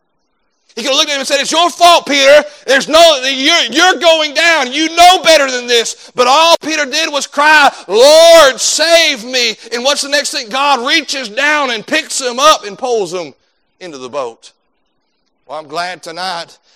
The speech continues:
that I don't have to set him up. He's already established.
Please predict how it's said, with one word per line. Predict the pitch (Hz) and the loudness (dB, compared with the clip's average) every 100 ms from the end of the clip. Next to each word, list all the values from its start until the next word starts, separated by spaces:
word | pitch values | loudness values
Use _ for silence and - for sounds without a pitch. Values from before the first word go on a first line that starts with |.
| _ | _
that | - | -12
I | 139 220 | -4 -4
don't | 226 156 | -4 -8
have | 208 240 - | -10 -10 -10
to | 196 | -12
set | - 196 | -10 -10
him | 165 | -10
up. | 202 139 - _ _ _ _ _ _ | -10 -12 -18 _ _ _ _ _ _
He's | 226 208 214 | -10 -8 -6
already | 196 175 170 151 | -6 -6 -8 -12
established. | - 208 208 185 156 - | -12 -10 -10 -10 -12 -16